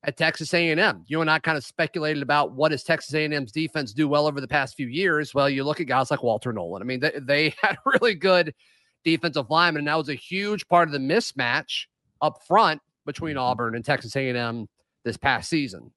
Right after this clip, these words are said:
Speaker 1: So does he go out and get a guy that has the same kind of ideology as him?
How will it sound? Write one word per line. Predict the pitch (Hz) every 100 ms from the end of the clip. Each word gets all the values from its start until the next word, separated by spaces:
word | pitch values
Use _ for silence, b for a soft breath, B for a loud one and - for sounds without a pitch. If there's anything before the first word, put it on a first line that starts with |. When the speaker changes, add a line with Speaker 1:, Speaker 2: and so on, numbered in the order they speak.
| -
Speaker 1:
So | - 156 139 139 - _ _ _
does | 151 143
he | 185 202
go | 165 190
out | 180 185 190
and | 147
get | 117 160 185
a |
guy | 160 165 156 160 165 165 147
that | 117 151 151 _ _ _ _ _ -
has | 143 160 151
the |
same | 131 - 160 165 165
kind | 151 160
of | 131
ideology | 147 151 139 127 147 165 160 170
as | 143
him? | 165 196 269